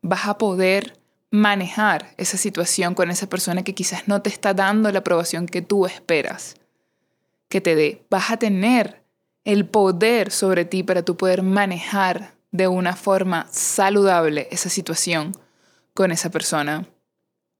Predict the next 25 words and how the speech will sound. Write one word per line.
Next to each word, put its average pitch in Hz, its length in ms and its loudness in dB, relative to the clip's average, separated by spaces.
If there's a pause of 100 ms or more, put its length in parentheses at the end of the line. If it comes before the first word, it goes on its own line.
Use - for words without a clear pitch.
(460)
Por 185 180 2
eso, 190 360 0 (420)
debes 190 300 2
aprobarte 170 680 0
primero 160 440 -2
a 147 60 -6
ti. 160 340 -4 (500)
Aparte, 180 800 -2 (280)
otra 196 320 2
de 208 60 2
las 190 180 -4
cosas 180 600 -2
que 185 160 0
puede 180 240 2
ayudarte 175 520 0
mucho 180 680 -2 (760)
a 170 300 0
la 180 100 0
aprobación 175 600 0
contigo 175 440 0
mismo 170 640 -2 (1600)
es 214 160 -2
pensar 226 460 2
en 220 180 4
ti 262 340 0